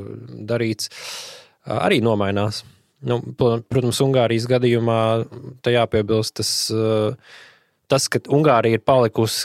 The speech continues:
kā tāds, nu, vienīgais piemērs īstenībā šobrīd Centrālajā un Austrum Eiropā, ā, nacionāli konservatīvai, ā, varai nav baigi labs Latvijai, jo, nu, atceramies Ungārijas simpātijas,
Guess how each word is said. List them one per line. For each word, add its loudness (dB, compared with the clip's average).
kā 0
tāds, 0
nu, 0
vienīgais 2
piemērs 0
īstenībā 0
šobrīd -4
Centrālajā 0
un -2
Austrum -2
Eiropā, 0
ā, -8
nacionāli -4
konservatīvai, -4
ā, -6
varai 2
nav 0
baigi 2
labs 0
Latvijai, 0
jo, 0
nu, -2
atceramies -4
Ungārijas 0
simpātijas, -2